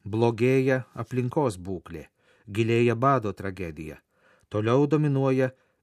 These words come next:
individualizmu, o ne solidariu dalymusi paremti ekonomikos modeliai. Iš viso pasaulio kyla teisingumo ir taikos besišaukiančių žmonių balsai. Kiekvienoje epochoje taika suvokiama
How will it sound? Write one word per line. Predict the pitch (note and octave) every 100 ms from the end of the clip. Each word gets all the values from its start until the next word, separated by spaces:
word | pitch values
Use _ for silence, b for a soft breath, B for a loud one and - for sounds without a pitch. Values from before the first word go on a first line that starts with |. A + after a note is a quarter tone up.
| _
individualizmu, | C3+ C#3 B2+ A2+ B2 A2+ B2 A2 A2 G#2+ G#2 G2+ G#2 D3+ - _ _ _ _ _
o | B2
ne | A#2+ B2 B2+
solidariu | - C3 B2 A#2+ A#2+ B2+
dalymusi | A#2 B2 B2 A#2+ A#2 -
paremti | A2+ A2 G#2+ G#2
ekonomikos | G#2+ G#2+ A2 G#2+ G#2 G#2 G2+
modeliai. | G2 F2+ D#2 D2+ D2 _ _ _ _ _ _ _ _
Iš | - -
viso | A2 F#2+
pasaulio | F2 F#2 A2+ C3+ C3+ B2
kyla | - B2+ A#2 G#2+ - _ _ _ _ _
teisingumo | - G#2 - G2+ G2 A#2+ C#3 C3+
ir | B2
taikos | - A2 - A#2+ A#2
besišaukiančių | G2+ G#2 G#2 - G#2+ A2 - G2+ G2 G2
žmonių | F#2+ G2+ G#2 F#2+
balsai. | G2 F#2+ - D#2+ D2 - _ _ _ _ _ _ _ _ _ _ _ _ _ _ _ _ _ _
Kiekvienoje | - D3 D#3+ D3 D3+ C#3+
epochoje | - C#3+ - G2 F#2
taika | G2+ G2 B2
suvokiama | A2 G2+ F#2+ G2+ G#2+